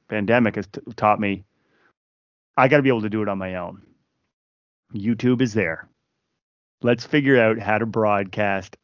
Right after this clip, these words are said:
a quality looking long form television program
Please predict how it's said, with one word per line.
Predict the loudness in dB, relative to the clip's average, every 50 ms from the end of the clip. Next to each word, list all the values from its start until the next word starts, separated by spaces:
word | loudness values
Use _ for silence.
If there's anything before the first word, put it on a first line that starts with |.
| _
a | -10 -10
quality | -10 -6 -2 2 4 4 4 4 4 2 0 0 -2 -6 -8
looking | -4 -2 -2 -2 -2 -2 -4 -4 -4 -6 -8 -12 _ _ _ _ _ _ _ _ _ _ _ _ _ _ _ _ -2
long | 2 4 4 4 4 2 2
form | 0 0 2 2 2 0 0
television | 0 0 2 2 0 -2 -2 -4 -4 -4 -4
program | -2 -2 -4 -4 -4 -4 -4 -4 -4 -6 -6 -8